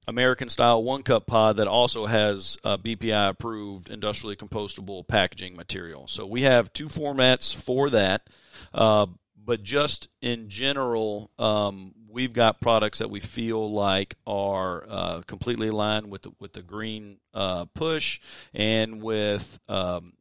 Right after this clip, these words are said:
aligning with people's goals to be able to, uh, uh, show a sustainable, uh, a company.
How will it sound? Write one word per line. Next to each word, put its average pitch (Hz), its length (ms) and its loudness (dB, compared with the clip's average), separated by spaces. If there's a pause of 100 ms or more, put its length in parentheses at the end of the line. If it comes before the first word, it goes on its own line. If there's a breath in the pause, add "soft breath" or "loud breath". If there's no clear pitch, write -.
(260)
aligning 107 580 -2
with 98 180 -14
people's 101 360 -8
goals 104 520 -8
to 104 120 -10
be 98 200 -4
able 98 260 -4
to, 98 400 -12
uh, 98 40 -6 (220)
uh, 92 120 -6
show 101 320 -8
a 95 40 -12
sustainable, 92 760 -6
uh, 87 420 -8
a - 20 -10
company. - 440 -12